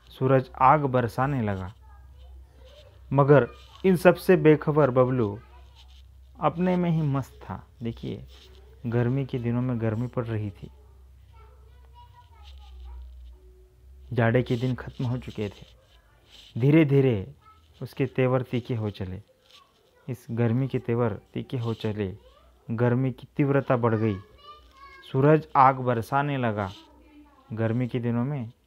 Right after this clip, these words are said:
सूरज आग बरसाता है, माने सूरज से ज़्यादा गर्मी, सूरज से ज़्यादा उष्णता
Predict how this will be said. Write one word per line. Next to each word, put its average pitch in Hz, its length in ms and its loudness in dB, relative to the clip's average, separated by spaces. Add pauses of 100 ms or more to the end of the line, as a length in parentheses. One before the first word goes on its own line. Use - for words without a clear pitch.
(160)
सूरज 120 380 -2
आग 113 140 2
बरसाता 113 560 -4
है, 117 300 -8 (380)
माने 117 380 -2 (320)
सूरज 120 540 -4 (960)
से 135 100 0
ज़्यादा 113 440 0 (440)
गर्मी, 123 460 0 (480)
सूरज 131 200 -2
से - 120 -6
ज़्यादा 117 340 0
उष्णता 117 540 -6